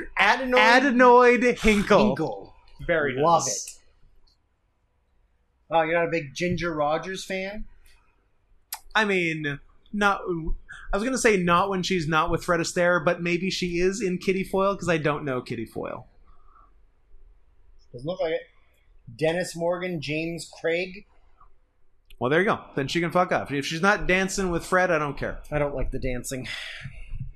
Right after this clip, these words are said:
Speaker 1: I don't like
Speaker 2: I,
Speaker 1: the dancing.
Speaker 2: also,
Speaker 1: I don't
Speaker 2: I,
Speaker 1: like the singing.
Speaker 2: I love that there was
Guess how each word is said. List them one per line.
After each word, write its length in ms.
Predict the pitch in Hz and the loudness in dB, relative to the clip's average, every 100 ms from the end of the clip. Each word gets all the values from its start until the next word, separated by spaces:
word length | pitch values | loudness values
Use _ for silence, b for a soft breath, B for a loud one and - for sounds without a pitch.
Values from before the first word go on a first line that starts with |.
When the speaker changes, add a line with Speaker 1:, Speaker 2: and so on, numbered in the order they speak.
| b b | b b
Speaker 1:
I 40 | 139 | -4
don't 100 | 143 | 0
like 100 | 143 | 2
Speaker 2:
I, 80 | 220 | 2
Speaker 1:
the 120 | 143 | 4
dancing. 280 | 226 247 233 | 6 6 6
Speaker 2:
also, 200 | 269 269 | 6 6
Speaker 1:
I 40 | |
don't 140 | 185 185 | 4 4
Speaker 2:
I, 40 | |
Speaker 1:
like 160 | 165 151 | 2 0
the 60 | |
singing. 440 | 143 226 269 277 285 | 0 2 4 4 4
Speaker 2:
I 120 | 208 | 4
love 400 | 269 247 226 220 | 6 6 6 4
that 200 | 180 196 | 4 4
there 160 | 175 185 | 4 2
was 440 | 170 170 160 143 | 4 4 2 -4